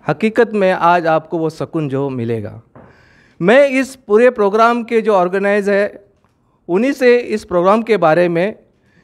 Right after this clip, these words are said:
ये पूछूंगा ताकि जनता को भी ये पता चले कि ये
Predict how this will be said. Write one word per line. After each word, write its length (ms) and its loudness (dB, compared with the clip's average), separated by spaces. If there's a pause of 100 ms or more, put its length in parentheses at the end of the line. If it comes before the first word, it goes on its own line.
(220)
ये 140 0
पूछूंगा 480 0
ताकि 320 -2
जनता 400 0
को 140 2
भी 140 -2
ये 60 0
पता 300 -4
चले 340 -4
कि 1200 -14
ये 640 0